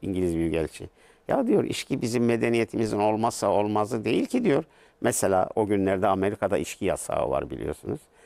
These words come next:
Amerika'da içki yasak diyor. Yani bizde içkinin olması illa bizim medeniyetimizin içkiyle özdeşleşmesini mi gerektirir diyor.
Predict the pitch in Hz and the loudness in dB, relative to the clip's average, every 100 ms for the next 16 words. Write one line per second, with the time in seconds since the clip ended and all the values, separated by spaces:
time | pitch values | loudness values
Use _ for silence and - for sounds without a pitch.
0 | - - 113 127 127 101 113 131 - - | -20 -2 2 2 2 2 2 0 -2 0
1 | 240 - 269 - - 87 - _ _ _ | 0 2 -2 0 -2 -4 -8 _ _ _
2 | - 87 85 101 104 113 104 - 95 123 | -4 -2 0 0 2 2 2 0 0 0
3 | 113 107 104 104 - 127 - - _ _ | 2 0 2 0 2 2 2 -6 _ _
4 | 107 120 113 92 98 139 117 107 107 104 | 2 4 2 0 2 2 4 2 2 2
5 | 104 - 92 95 117 175 - - - 131 | 2 0 0 0 2 0 -2 -8 -2 2
6 | 123 87 98 90 95 - 98 98 101 - | 4 4 2 0 -2 -2 -4 -4 -6 -2
7 | 196 - - 92 90 - 82 80 82 139 | 0 2 2 0 -2 -4 -4 -2 0 0